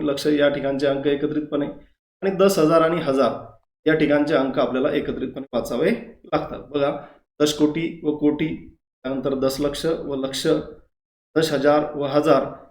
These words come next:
या स्थानावरील अंक एकत्र वाचतात आणि नंतर ती संख्या आपण अगदी सोप्या पद्धतीने वाचू शकतो. तर बघा, आता मग ही संख्या काय होईल? हे चार काय आहेत? अब्ज, म्हणून चार अब्ज. मग या दस कोटी आणि कोटीच्या ठिकाणी पंच्याहत्तर आहेत म्हणून हे पंच्याहत्तर कोटी.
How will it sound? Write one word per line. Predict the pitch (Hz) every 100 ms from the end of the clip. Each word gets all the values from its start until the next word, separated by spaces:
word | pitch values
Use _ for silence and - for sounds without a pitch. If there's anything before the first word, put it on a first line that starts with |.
| _
या | 160
स्थानावरील | 165 - 143 143 151 147
अंक | 135 135 180 233 - -
एकत्र | 160 165 196 170
वाचतात | 147 143 156 156 - -
आणि | 147 165 190 -
नंतर | 156 147 151 165
ती | 170
संख्या | 156 139 143
आपण | 135 139
अगदी | 135 135
सोप्या | - 123 131
पद्धतीने | 123 123 123 - -
वाचू | 117 214 240 - -
शकतो. | - 202 - - - _ _ -
तर | 185
बघा, | 208
आता | 196 190
मग | 190
ही | 190 190
संख्या | 185 170 180
काय | 180 170
होईल? | 170
हे | 165 156
चार | 156 151 156
काय | 160
आहेत? | 160 165
अब्ज, | 165 143
म्हणून | 127 123 143 151
चार | 151 139 147
अब्ज. | - 165 - - - - _ _ _ _ _ -
मग |
या | 175 180
दस | 175 175
कोटी | 180 170
आणि | 180 175
कोटीच्या | 170 160 165 165
ठिकाणी | 151 156
पंच्याहत्तर | 160 156 151 160 -
आहेत | 160 151
म्हणून | 160 143
हे | 151
पंच्याहत्तर | 139 135 139 - 156
कोटी. | 156 151 - 104